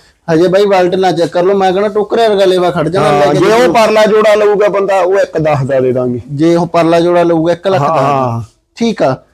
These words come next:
Speaker 2: ਜੇ ਉਹ ਪਰਲੀਆਂ ਬਹਿਣਾ ਬੰਦਾ ਲਊਗਾ,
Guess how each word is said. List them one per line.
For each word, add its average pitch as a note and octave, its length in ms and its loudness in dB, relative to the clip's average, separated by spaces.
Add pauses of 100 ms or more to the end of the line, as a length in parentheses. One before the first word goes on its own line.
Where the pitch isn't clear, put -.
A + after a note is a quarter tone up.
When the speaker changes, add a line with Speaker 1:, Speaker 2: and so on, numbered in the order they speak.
(520)
Speaker 2:
ਜੇ E3 120 2
ਉਹ G3+ 60 2
ਪਰਲੀਆਂ G3 460 2
ਬਹਿਣਾ G#3 280 0
ਬੰਦਾ G3 280 0
ਲਊਗਾ, F3 520 0